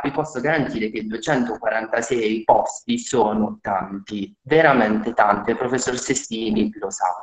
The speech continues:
L'anno mio, addirittura, a causa di ricorsi e situazioni, eh, e situazioni varie, ha ospitato quasi trecentonovanta persone e vi posso garantire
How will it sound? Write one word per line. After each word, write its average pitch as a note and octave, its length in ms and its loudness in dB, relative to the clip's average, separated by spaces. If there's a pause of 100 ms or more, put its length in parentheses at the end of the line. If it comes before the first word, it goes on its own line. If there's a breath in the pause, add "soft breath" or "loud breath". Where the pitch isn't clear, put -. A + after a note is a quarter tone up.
(580 loud breath)
L'anno F3+ 360 10
mio, G3 300 8
addirittura, D3+ 720 6
a - 60 -2
causa C3 360 6
di A#2+ 100 -2
ricorsi A#2+ 680 -2
e A#2+ 360 4
situazioni, A#2+ 1160 0
eh, G#2+ 640 0
e A2+ 160 -6
situazioni C3 540 -2
varie, A2+ 600 6
ha C3 240 10
ospitato A2 960 2
quasi A#2+ 440 4
trecentonovanta A2 1080 -2
persone F#2+ 800 -10 (100)
e D#3 160 2
vi B2 140 4
posso C3+ 440 2
garantire A2 760 4